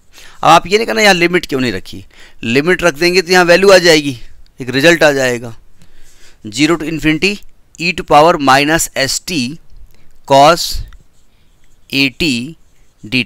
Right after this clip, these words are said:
T। आपका जो एक्स वेरिएबल है ना, यहाँ पर टी वेरिएबल है, पहली बात तो। देखिए, यहाँ एक्स के साथ ए है, यहाँ माइनस टी है,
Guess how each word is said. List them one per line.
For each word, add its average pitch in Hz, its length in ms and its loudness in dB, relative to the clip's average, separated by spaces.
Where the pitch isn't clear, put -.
T। 95 100 -12
आपका - 480 2
जो 190 320 -4
एक्स - 280 0
वेरिएबल 160 460 0
है 165 100 -2
ना, 196 240 -4
यहाँ 147 260 0
पर 180 140 -2
टी 143 280 -4
वेरिएबल 120 320 0
है, 123 60 -4
पहली 117 200 -6
बात 104 260 -2
तो। 107 100 -10
देखिए, 151 200 0
यहाँ 160 360 2
एक्स - 260 -2
के 196 120 -4
साथ 196 240 4
ए 165 140 2
है, 220 200 2
यहाँ 151 160 4
माइनस 139 460 0
टी 117 140 -8
है, 95 120 -10